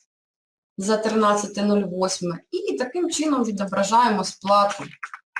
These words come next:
цього лікарняного листа. Одержувач, рахунок одержувача, е, не обов'язково вказувати, е, тут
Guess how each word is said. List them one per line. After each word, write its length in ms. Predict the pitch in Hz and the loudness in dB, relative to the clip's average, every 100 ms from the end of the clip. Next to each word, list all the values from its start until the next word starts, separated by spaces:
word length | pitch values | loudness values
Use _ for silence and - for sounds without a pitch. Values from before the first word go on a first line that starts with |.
| - - _ _ | -14 -18 _ _
цього 360 | - 175 170 254 | -4 -2 0 0
лікарняного 720 | 269 185 175 185 214 208 185 | 0 -2 -4 -2 0 0 -2
листа. 520 | 190 196 - 160 - - _ _ _ - - - - - | -4 -6 -2 -2 -2 -8 _ _ _ -20 -20 -20 -14 -2
Одержувач, 760 | 214 214 233 - 180 175 175 | 0 4 2 2 0 0 -2
рахунок 500 | 202 - 208 175 170 | -6 -6 -4 -4 -4
одержувача, 800 | 175 175 165 160 156 - 165 160 | 0 0 0 -8 -8 -8 -8 -8
е, 220 | - - 170 - - - _ _ | -8 -12 -14 -16 -20 -20 _ _
не 180 | 269 277 | 2 4
обов'язково 920 | 196 185 180 - - 359 320 269 - - | 2 0 -2 -4 -4 0 2 2 -2 -10
вказувати, 800 | - - - 240 240 214 202 208 | -16 -10 0 2 2 0 -2 0
е, 600 | 196 - 185 185 175 175 | -4 -2 -2 -2 0 0
тут 300 | 175 247 - | -2 -8 -12